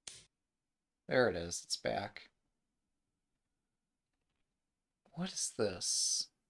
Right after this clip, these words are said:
Oh. Uh-oh. Uh-oh.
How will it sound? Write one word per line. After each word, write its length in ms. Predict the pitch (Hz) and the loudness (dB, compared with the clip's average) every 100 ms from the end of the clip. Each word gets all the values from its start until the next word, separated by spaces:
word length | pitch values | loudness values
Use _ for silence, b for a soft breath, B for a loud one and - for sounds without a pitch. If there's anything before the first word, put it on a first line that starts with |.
| _ _ _ _ _ _ _ _ _ _ _ _ _ | _ _ _ _ _ _ _ _ _ _ _ _ _
Oh. 540 | 139 160 139 87 71 - _ _ _ _ _ _ _ _ _ _ _ _ _ _ _ _ _ _ _ _ _ _ _ | 12 12 12 12 0 -12 _ _ _ _ _ _ _ _ _ _ _ _ _ _ _ _ _ _ _ _ _ _ _
Uh-oh. 540 | 101 98 - 78 78 76 _ _ _ _ _ _ _ _ _ _ _ _ _ _ _ _ _ _ _ _ _ _ _ _ _ _ _ _ _ _ _ _ _ _ _ _ _ - | 2 2 0 -6 -6 -10 _ _ _ _ _ _ _ _ _ _ _ _ _ _ _ _ _ _ _ _ _ _ _ _ _ _ _ _ _ _ _ _ _ _ _ _ _ 4
Uh-oh. 1040 | 127 - _ 107 107 104 104 104 104 104 | 4 4 _ -2 0 2 2 2 2 0